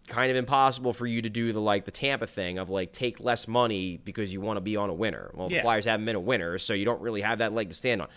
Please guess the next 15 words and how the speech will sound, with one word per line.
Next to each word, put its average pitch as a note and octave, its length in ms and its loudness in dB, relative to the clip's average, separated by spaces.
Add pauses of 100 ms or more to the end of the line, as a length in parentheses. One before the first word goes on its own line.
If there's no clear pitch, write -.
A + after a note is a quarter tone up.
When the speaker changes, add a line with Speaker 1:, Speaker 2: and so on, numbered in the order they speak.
(160)
Speaker 1:
That G#3 220 6
said, - 400 -2 (760)
I D#3 80 6
do F3+ 300 0
think F3+ 340 2
that, A2 340 6
and D3 200 2
this A#3+ 120 4
goes A#3 220 0
back D#3+ 220 8
to, C3+ 100 -8 (300)
to C3+ 100 -4
something A#2 400 0
that G2+ 140 2
I, F#2+ 260 2